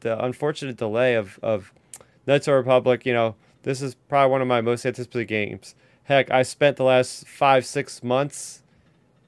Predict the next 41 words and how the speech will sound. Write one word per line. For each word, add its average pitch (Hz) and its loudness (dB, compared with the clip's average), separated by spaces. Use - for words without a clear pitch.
like, 120 2
avidly 131 2
looking 131 -2
at 120 2
eBay 110 0
and 120 -2
any 139 0
other 131 2
store 123 0
for 113 -2
a 98 -4
graphics 117 -2
card 101 0
because 107 -6
I 113 2
knew 113 -2
that 107 -6
this - -12
game 113 -4
was 98 -12
coming 104 -4
out 143 4
pretty 117 -4
soon, 147 0
and 120 6
I 120 6
wanted 117 2
to 110 -4
play 117 2
it 110 4
on 110 0
my 107 0
P 117 -6
C 120 -2
since 107 -6
I 107 0
don't 107 -2
own 101 -4
a 98 -12
PlayStation. - -4
So, 107 -2